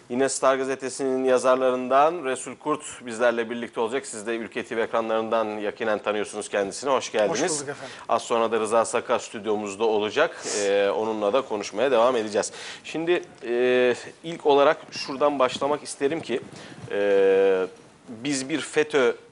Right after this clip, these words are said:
Speaker 1: ile mücadele içe-, içerisinde olduğumuzu söylüyoruz. Fakat baktığımız zaman, e, o mücadelenin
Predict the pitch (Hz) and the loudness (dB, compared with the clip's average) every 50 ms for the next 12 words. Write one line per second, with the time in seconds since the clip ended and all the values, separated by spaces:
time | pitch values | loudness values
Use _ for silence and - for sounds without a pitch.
0 | _ _ _ _ _ _ - - - - - - - 120 117 131 147 139 127 120 | _ _ _ _ _ _ -20 -20 -20 -20 -14 -8 -4 0 2 2 2 2 0 -2
1 | 107 110 127 123 120 120 120 127 127 131 131 107 - - - - - - - - | 2 4 6 6 6 6 4 2 2 4 2 2 2 -2 -16 -18 -18 -18 -16 -16
2 | - - - - - 117 113 - - - 52 53 65 - - - 123 117 117 113 | -18 -14 -8 -4 -2 -2 -2 -2 -4 -10 -14 -14 -14 -14 -6 -2 0 0 0 0
3 | - 127 123 123 120 123 117 131 127 131 131 131 117 - - 123 113 120 135 185 | -2 0 2 4 4 4 2 0 0 -2 -2 -2 -4 -2 0 2 2 2 2 4
4 | 220 208 175 190 196 - - - - - - - - - - 117 123 165 156 147 | 4 4 4 4 2 -2 -10 -14 -18 -20 -20 -20 -14 -8 -6 -2 2 2 2 2
5 | - - _ _ _ _ _ _ _ _ _ _ _ _ _ - 98 98 104 - | 0 -8 _ _ _ _ _ _ _ _ _ _ _ _ _ -6 -2 -2 -2 -2
6 | - - 139 143 175 202 190 156 156 131 113 127 - - - - _ _ - - | -2 -2 0 0 2 2 2 4 4 4 4 4 2 -2 -8 -20 _ _ -20 -20
7 | - - _ _ - - 98 98 98 98 95 95 92 90 90 90 90 90 90 87 | -20 -20 _ _ -8 -6 -2 0 0 2 2 0 0 0 0 0 2 2 2 2
8 | 87 85 - _ _ _ - _ _ _ _ - - _ - 120 127 151 170 147 | 0 -2 -4 _ _ _ -20 _ _ _ _ -20 -20 _ -2 0 0 2 2 4
9 | 131 151 143 139 135 123 139 135 131 139 139 143 139 - - _ _ _ _ _ | 4 6 6 6 4 4 2 2 4 4 4 2 2 -2 -6 _ _ _ _ _
10 | _ - - 107 131 151 180 196 - | _ -18 -12 -6 -4 -2 -2 -2 -4